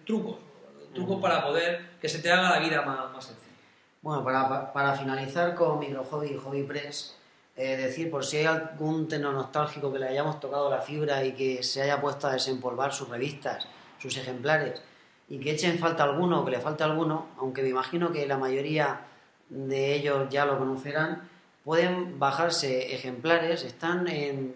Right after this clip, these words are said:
Speaker 3: en, en formato de imagen, eh, página por página. Los han digitalizado página por página y se lo podrían descargar en W W W punto microhobby punto org.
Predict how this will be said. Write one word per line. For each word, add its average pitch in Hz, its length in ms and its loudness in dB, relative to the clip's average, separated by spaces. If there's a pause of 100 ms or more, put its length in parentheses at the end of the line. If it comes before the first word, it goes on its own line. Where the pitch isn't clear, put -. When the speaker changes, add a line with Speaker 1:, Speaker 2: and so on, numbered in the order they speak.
Speaker 3:
en, 120 520 -16 (260)
en 110 120 -16
formato 147 340 -6
de 147 80 2
imagen, 131 380 -2 (280)
eh, - 260 -16 (280)
página 139 340 -6
por 123 140 -6
página. 139 400 -8 (160)
Los 120 140 -10
han 156 100 -4
digitalizado 151 720 0
página 139 320 -2
por 123 140 -4
página 170 480 -2 (300)
y 123 60 -14
se 117 100 -6
lo 120 100 -2
podrían 131 240 0
descargar 165 600 0
en 131 300 -2 (360)
W 147 380 0
W - 20 -
W 170 360 4 (380)
punto 165 560 -2 (320)
microhobby 135 840 2 (380)
punto 185 560 -2
org. 131 300 -2